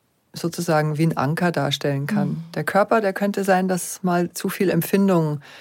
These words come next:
Speaker 1: über den Körper gibt. Und wir wollen zwar empfinden, wir wollen den Körper wieder erforschen, aber nicht zu viel und nicht zu
Speaker 2: Mhm.
Speaker 1: schnell.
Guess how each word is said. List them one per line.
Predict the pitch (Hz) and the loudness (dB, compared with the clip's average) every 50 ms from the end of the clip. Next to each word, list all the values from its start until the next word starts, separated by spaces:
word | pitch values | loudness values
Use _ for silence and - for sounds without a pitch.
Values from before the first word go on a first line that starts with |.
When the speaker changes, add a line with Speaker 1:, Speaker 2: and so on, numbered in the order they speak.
| - _ | -10 _
Speaker 1:
über | - 165 160 | 0 0 2
den | 151 151 147 147 | 2 0 -2 -4
Körper | - - 160 151 151 151 151 143 143 139 143 147 139 - _ _ _ _ - - - - _ _ - | -2 0 2 0 2 2 2 2 2 2 0 -2 -6 -12 _ _ _ _ -20 -20 -20 -20 _ _ -4
gibt. | 175 175 175 _ _ - | -4 -4 -4 _ _ -4
Und | - 165 160 160 165 165 - - - - _ _ _ _ _ _ _ _ | -2 0 0 0 -2 -4 -6 -10 -14 -16 _ _ _ _ _ _ _ _
wir | _ - 147 143 | _ -4 -2 2
wollen | 151 160 170 196 233 | 4 4 4 4 2
zwar | 233 - 233 220 | 4 4 4 4
empfinden, | - 226 226 - 240 226 233 226 240 247 247 233 | 4 2 2 2 4 4 4 4 4 2 2 4
wir | 175 165 160 | 2 2 2
wollen | 156 160 165 180 196 208 | 4 4 4 4 4 2
den | 208 208 202 | 0 0 0
Körper | - 202 196 202 - 202 190 185 | 2 2 2 2 2 0 0 0
wieder | 196 185 185 | 0 2 2
erforschen, | - - 180 - - 180 175 180 175 - 190 | 2 2 0 0 0 0 0 0 0 -2 -2
aber | - 160 170 170 170 | 0 0 2 2 2
nicht | 170 170 180 175 - - | 2 2 0 0 -2 -6
zu | - 170 | -8 -8
viel | - - - 190 190 185 | -4 -2 0 2 2 2
und | 175 165 | 2 2
nicht | 170 170 165 | 0 0 0
zu | 170 160 | 0 0
Speaker 2:
Mhm. | 151 | 0
Speaker 1:
schnell. | 147 143 147 139 135 139 147 147 | 0 0 0 0 0 -2 -4 -8